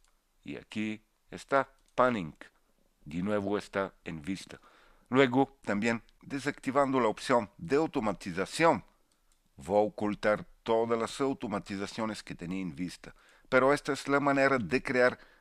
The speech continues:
varias como pistas de automatización para que podamos visualizar absolutamente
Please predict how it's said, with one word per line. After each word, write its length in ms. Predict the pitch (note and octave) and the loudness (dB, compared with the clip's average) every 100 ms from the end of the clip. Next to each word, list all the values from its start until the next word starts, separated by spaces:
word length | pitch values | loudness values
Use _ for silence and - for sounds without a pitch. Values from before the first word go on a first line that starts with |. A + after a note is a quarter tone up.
| _ C3+ - | _ -20 0
varias 500 | A#2+ D3 C3 A2+ - | 4 4 2 -2 -4
como 300 | - G2 G2 | -8 -4 -6
pistas 720 | - - A2+ - A#2 - - | -4 -4 -4 -4 -4 -4 -12
de 240 | C2+ D#2 | -4 4
automatización 1080 | C#3+ D#3 C#3+ A#2 G#2 A2 G2 F#2+ - F#2+ C#2+ _ _ _ _ _ | 4 4 0 -2 -2 -2 -6 -4 -2 -2 -4 _ _ _ _ _
para 240 | G2+ F2+ | -2 0
que 160 | - F2 | -6 -12
podamos 540 | - D2+ A2 A2 D2+ | -8 -4 -4 -4 -6
visualizar 640 | D2 A#2 B2 A2 F#2 G2 | -8 -4 -2 -2 0 0
absolutamente 800 | F2 - F#2 E2+ - G2 G#2 - | 0 -6 -8 -8 -6 -4 -4 -6